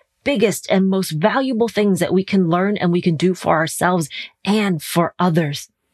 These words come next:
I want you to remember that little girl who was at my trapeze class with her head down in her hands, just shaking her head the entire time. And in her mind, I could just see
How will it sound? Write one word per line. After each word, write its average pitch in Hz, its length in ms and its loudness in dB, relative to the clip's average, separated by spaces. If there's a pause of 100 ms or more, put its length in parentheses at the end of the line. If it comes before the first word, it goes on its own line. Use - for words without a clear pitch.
(640)
I 185 60 0
want 190 340 2
you 220 60 2
to 190 80 2
remember 170 600 0 (400)
that 170 200 2
little 180 260 2
girl 165 460 -2 (380)
who 175 520 0
was 160 540 0 (180)
at 160 300 0
my 156 180 0
trapeze 160 680 0
class 139 540 -2 (380)
with 165 120 0
her 175 120 2
head 170 420 -2
down 165 420 0
in 160 260 -2
her 160 180 -2
hands, 170 600 0 (300)
just - 400 -4
shaking 202 680 0
her 160 160 -2
head 160 280 -2
the 156 100 2
entire 185 480 0
time. 180 400 -2 (360)
And 170 140 0
in 185 380 2
her 220 200 0
mind, 190 420 0
I 165 100 -2
could 160 140 -6
just - 320 -4
see 214 380 -2